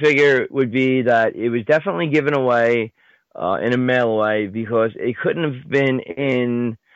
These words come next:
uh, a specific store because this specific, specific store that people say was, that they think it was given away wasn't in every city or, uh, you know, uh, uh, in the world.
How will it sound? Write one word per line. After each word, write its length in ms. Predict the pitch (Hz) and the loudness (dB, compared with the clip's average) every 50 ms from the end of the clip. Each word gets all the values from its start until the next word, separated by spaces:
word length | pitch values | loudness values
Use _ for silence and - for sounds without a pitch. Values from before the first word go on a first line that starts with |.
| - - - _ _ _ _ _ | -20 -20 -20 _ _ _ _ _
uh, 480 | - - - 104 117 113 107 92 - 120 | -8 -4 -2 0 2 2 2 2 0 0
a 20 | |
specific 480 | 123 - - 120 - 151 151 147 156 - - - | -2 -4 -6 -8 -6 -6 -4 -4 -4 -6 -6 -2
store 600 | - 160 147 143 135 127 117 113 110 107 113 110 - | 2 4 4 6 6 6 6 4 4 2 0 -2 -6
because 500 | - 117 110 113 123 123 120 117 117 117 117 - - | -8 -8 -2 0 2 4 4 4 4 2 0 -2 -4
this 140 | 131 123 - - - - - - _ _ _ _ - - | -6 -6 -6 -10 -20 -20 -20 -20 _ _ _ _ -20 -12
specific, 480 | - 131 120 - - 143 123 - - 117 - - - | -10 -10 -8 -6 -4 -6 -6 -6 -10 -20 -20 -18 -10
specific 440 | 117 120 120 - 160 156 156 151 - - | -10 -10 -8 -8 -6 -4 -4 -4 -4 -2
store 240 | - 147 143 139 135 | 0 2 4 6 4
that 100 | 131 120 | 4 2
people 300 | 135 135 123 117 117 117 - - | 0 -4 -4 -4 -6 -6 -4 0
say 200 | 156 160 156 135 | 2 2 4 2
was, 140 | 123 127 117 - - | 2 0 -4 -4 -4
that 240 | 120 117 113 104 - - | -2 0 0 0 -2 -2
they 160 | 120 127 120 | -2 -4 -2
think 220 | - 120 120 117 | -2 -4 -6 -4
it 80 | 110 107 | -4 -4
was 160 | 107 107 104 | -4 -6 -4
given 260 | 104 135 143 123 123 | -2 0 0 0 0
away 560 | 120 117 113 127 151 156 139 131 120 120 123 - _ - - _ _ _ _ _ _ | 0 0 2 4 4 4 4 4 2 0 -2 -4 _ -20 -20 _ _ _ _ _ _
wasn't 500 | 120 120 135 143 143 127 139 139 127 - _ _ _ _ _ _ - | 0 4 4 4 4 4 0 -4 -4 -6 _ _ _ _ _ _ -2
in 460 | 143 156 156 147 143 135 131 117 110 - _ _ _ _ _ _ _ _ | 0 2 2 2 2 0 -2 -4 -8 -10 _ _ _ _ _ _ _ _
every 280 | - 135 131 143 135 123 - - 147 | 0 2 2 2 0 -2 -4 -2 0
city 540 | 151 143 139 131 127 123 117 107 117 117 - _ _ _ _ _ _ | 0 2 2 2 2 0 0 -2 -4 -8 -12 _ _ _ _ _ _
or, 280 | - 117 120 123 123 | 2 4 6 6 6
uh, 280 | 127 - - 58 65 90 | 6 4 2 0 -2 -2
you 100 | 123 147 | 0 0
know, 100 | 135 117 | 0 2
uh, 200 | 104 110 95 - - - | 0 0 -2 -4 -6 -10
uh, 140 | - - - - - - 53 - 50 - - | -12 -10 -10 -12 -10 -10 -10 -10 -10 -8 -2
in 200 | - 143 147 143 | 0 2 4 4
the 100 | 139 143 | 4 6
world. 440 | 165 180 160 151 123 92 87 76 | 6 6 6 6 4 2 0 -2